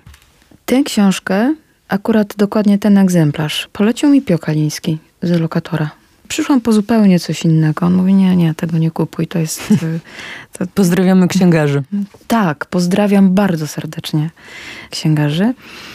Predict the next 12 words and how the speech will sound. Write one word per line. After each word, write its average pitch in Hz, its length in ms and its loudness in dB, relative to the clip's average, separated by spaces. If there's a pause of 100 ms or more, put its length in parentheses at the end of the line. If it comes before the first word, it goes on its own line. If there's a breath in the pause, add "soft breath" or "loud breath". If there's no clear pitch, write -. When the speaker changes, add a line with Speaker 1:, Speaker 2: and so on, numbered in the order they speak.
(500 loud breath)
Speaker 1:
Y, 165 240 4
zwłaszcza 190 640 0
że 165 460 0 (520)
sytuacja 208 400 0
wyglądała 185 440 4
w - 40 -8
ten 170 140 0
sposób. - 460 -10 (1000 loud breath)
Y, 165 40 0
szukałam 269 480 2
Maxa 220 340 2
Blechera, 180 760 0